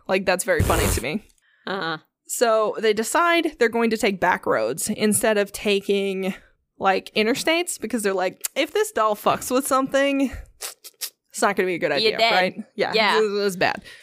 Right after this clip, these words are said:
Speaker 1: So it turns out it didn't really matter 'cause the doll fucked with them anyway. You know, just
Speaker 2: Oh.
Speaker 1: as you do.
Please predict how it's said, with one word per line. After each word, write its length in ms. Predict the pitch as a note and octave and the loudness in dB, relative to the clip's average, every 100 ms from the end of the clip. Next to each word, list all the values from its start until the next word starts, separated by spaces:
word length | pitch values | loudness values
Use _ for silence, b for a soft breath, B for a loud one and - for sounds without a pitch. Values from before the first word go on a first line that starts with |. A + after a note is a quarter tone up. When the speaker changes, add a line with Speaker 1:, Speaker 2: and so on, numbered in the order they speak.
| B _ | B _
Speaker 1:
So 180 | - C4+ | 0 0
it 80 | |
turns 260 | C#4 E4+ D#4 | 0 -2 0
out 360 | C#4+ C4+ - _ _ _ _ | 0 -2 -4 _ _ _ _
it 120 | C4+ | -4
didn't 200 | A#3 B3 | 0 0
really 180 | A#3+ B3 | 0 0
matter 360 | G#3 G3+ G#3+ G#3+ | 2 0 0 -2
'cause 160 | A#3 | -4
the 80 | F#3+ | -4
doll 200 | G3 F#3 | 0 -2
fucked 280 | - G#3 - | 0 -4 -2
with 100 | G3+ | -2
them 160 | F#3 - | -2 -2
anyway. 580 | D3+ F3+ A3+ D4+ F4+ F#4+ - _ _ _ A4 | -6 -4 0 0 0 -4 -8 _ _ _ 0
You 80 | |
know, 460 | C#4+ G#3+ C4 A#3 C#4 | 0 2 2 2 2
just 140 | F3 D#3 | 2 0
Speaker 2:
Oh. 40 | |
Speaker 1:
as 180 | - G#3+ | -2 -2
you 80 | G#3 | -6
do. 300 | F#3+ E3+ | -2 -4